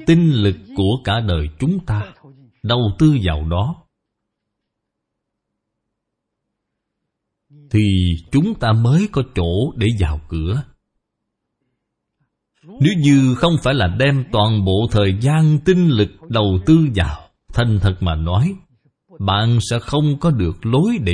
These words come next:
mà vào. Bạn chỉ đứng ở ngoài cửa mà nhìn, là kẻ ở ngoài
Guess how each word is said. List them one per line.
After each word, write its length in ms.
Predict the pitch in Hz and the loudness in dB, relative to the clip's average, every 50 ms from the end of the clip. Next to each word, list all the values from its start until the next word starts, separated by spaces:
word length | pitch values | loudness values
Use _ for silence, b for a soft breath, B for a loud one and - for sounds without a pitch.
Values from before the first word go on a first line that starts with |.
| 90 107 | -2 -2
mà 220 | 95 82 78 76 - | -2 -4 -4 -6 -6
vào. 340 | 90 78 - - - - _ _ _ - - | -6 -8 -8 -10 -16 -20 _ _ _ -20 -8
Bạn 240 | - 110 107 120 117 110 | -2 0 2 2 2 2
chỉ 100 | 117 131 | 0 2
đứng 240 | 139 151 190 247 214 | 2 2 0 0 -4
ở 140 | 160 - 139 | -4 -2 -2
ngoài 300 | 139 110 110 117 110 95 - | 0 2 2 2 0 0 0
cửa 220 | - 101 101 143 | 0 0 2 2
mà 320 | 185 156 98 85 82 78 85 | 2 0 0 0 -2 -2 -2
nhìn, 240 | 87 87 80 78 71 - - _ _ _ _ _ _ - _ _ _ _ _ - - - - - - - | -2 -2 -2 -2 -6 -8 -14 _ _ _ _ _ _ -20 _ _ _ _ _ -20 -20 -20 -20 -20 -10 -6
là 300 | 104 95 90 82 80 - | -2 -2 0 -2 -2 -2
kẻ 220 | - 92 90 107 - | -2 0 0 0 0
ở 200 | - 117 120 143 | 0 -2 0 0
ngoài 300 | 147 120 98 90 78 76 | 0 0 0 0 0 -2